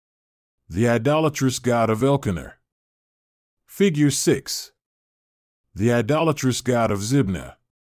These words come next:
Figure seven. The idolatrous god of Mamakra. Figure eight.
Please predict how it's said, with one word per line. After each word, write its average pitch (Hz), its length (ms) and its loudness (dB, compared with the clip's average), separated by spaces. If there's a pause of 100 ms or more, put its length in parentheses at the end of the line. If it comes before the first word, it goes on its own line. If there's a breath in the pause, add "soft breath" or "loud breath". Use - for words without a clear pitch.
(840)
Figure 160 420 2
seven. 110 500 0 (1040)
The 107 200 0
idolatrous 135 680 0
god 117 320 2
of 101 80 -2
Mamakra. 113 680 -2 (1040)
Figure 147 480 2
eight. 107 260 2